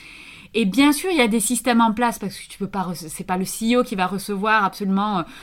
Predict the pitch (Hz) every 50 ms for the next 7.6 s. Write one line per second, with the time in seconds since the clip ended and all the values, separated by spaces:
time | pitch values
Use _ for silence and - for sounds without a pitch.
0 | - - - - _ - - 269 247 - 240 226 226 226 - 240 247 247 254 247
1 | 247 208 175 185 - - - 214 208 202 - - 247 233 226 226 226 226 226 -
2 | 269 269 277 294 285 240 185 - - 165 185 180 175 208 196 - - - 220 214
3 | 214 202 - 254 247 254 240 247 269 254 247 - 214 208 202 202 190 214 214 208
4 | - - 196 165 - - - - - - _ - 269 254 208 175 165 170 202 233
5 | 220 202 190 165 156 165 190 214 240 277 359 - - - - - - - - -
6 | - 262 254 247 240 226 214 208 220 202 202 190 190 - - - 196 190 214 196
7 | 202 196 - 190 185 - - 185 180 190 226 247